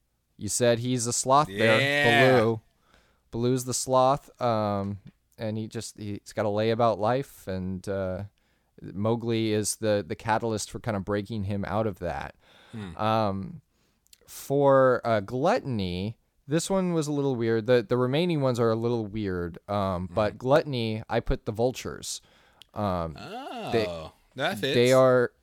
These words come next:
Speaker 1: yeah, yeah. They, we never really see them eat, but by nature, their, their characters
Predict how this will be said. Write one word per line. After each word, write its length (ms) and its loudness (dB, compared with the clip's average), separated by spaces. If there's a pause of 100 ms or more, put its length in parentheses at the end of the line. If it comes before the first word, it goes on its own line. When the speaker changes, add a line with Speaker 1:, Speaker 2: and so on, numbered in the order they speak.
(120)
Speaker 1:
yeah, 500 6
yeah. 260 8
They, 240 6
we 200 4
never 200 4
really 180 4
see 180 -2
them 260 -4
eat, 360 -4
but 360 4
by 220 4
nature, 540 0
their, 300 0
their 160 -4
characters 840 -2